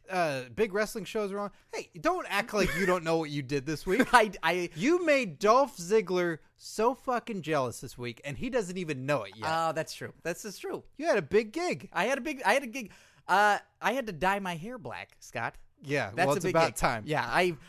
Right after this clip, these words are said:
Speaker 2: I wasn't fooling anybody.
Speaker 1: Yeah.
Speaker 2: Uh, if anybody met me on the street, they'd think I was a twen-,
Speaker 1: Liar!
Speaker 2: a twenty-two-year-old
Speaker 1: You're a
Speaker 2: grandfather.
Speaker 1: liar!
Speaker 2: Yeah, twenty-two-year-old grandfather.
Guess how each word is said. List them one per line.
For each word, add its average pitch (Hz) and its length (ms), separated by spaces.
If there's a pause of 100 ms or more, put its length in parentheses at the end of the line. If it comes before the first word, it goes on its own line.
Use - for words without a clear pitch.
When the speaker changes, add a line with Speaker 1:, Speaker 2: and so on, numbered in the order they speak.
Speaker 2:
I 180 80
wasn't 190 320
fooling 156 320
anybody. 107 480
Speaker 1:
Yeah. 135 120
Speaker 2:
Uh, - 100
if 160 140
anybody 233 420
met 196 200
me 202 120
on 185 80
the 175 80
street, 151 400
they'd 131 180
think 160 180
I 143 180
was 131 220
a 117 220
twen-, 190 180
Speaker 1:
Liar! 302 520
Speaker 2:
a 151 80
twenty-two-year-old 190 880
Speaker 1:
You're 277 80
a 330 120
Speaker 2:
grandfather. 330 360
Speaker 1:
liar! 277 220
Speaker 2:
Yeah, 185 160
twenty-two-year-old 185 760
grandfather. 117 580